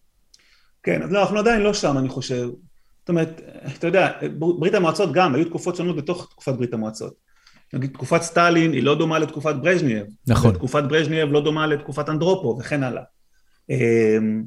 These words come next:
Speaker 1: סטלין זה כאילו היה השיא השלילי של גולאגים, ושל
Speaker 2: כן.
Speaker 1: הלשנות בתוך המשפחה. אנחנו לא שם, אנחנו לא שם. ה-, האזרח הרוסי הממוצע,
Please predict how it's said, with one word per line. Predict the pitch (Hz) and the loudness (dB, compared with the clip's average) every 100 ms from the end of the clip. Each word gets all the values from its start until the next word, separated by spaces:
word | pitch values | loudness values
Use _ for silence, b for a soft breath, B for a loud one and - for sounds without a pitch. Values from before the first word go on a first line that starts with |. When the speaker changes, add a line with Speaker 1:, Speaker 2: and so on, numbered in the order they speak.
| - _ _ - | -10 _ _ -10
Speaker 1:
סטלין | - 180 214 | 2 2 2
זה | 151 | -2
כאילו | 151 185 160 | 2 4 6
היה | 170 180 | 4 2
השיא | 151 - 175 | 0 0 -2
השלילי | - 147 147 151 | -2 -4 -4 -6
של | 123 123 | -6 -6
גולאגים, | 117 127 151 156 135 127 117 - _ _ - | 0 4 4 4 0 -2 -4 -12 _ _ -6
ושל | - | 4
Speaker 2:
כן. | 110 | 6
Speaker 1:
הלשנות | 95 147 160 160 | 6 4 2 0
בתוך | 143 170 | -2 0
המשפחה. | 156 135 - 131 160 147 139 - _ _ _ - | 0 0 -2 0 0 0 -4 -14 _ _ _ -6
אנחנו | 131 135 | -2 2
לא | 147 196 | 4 4
שם, | - 110 95 - | 2 -2 -4 -12
אנחנו | - 135 | -6 -2
לא | 147 | -2
שם. | - 104 - _ _ - | -4 -8 -14 _ _ -4
ה-, | 113 104 107 110 | 0 0 2 2
האזרח | 113 151 180 | 2 0 0
הרוסי | 190 135 - 185 | 2 2 2 2
הממוצע, | 165 139 131 - 180 170 | 4 2 -2 0 0 0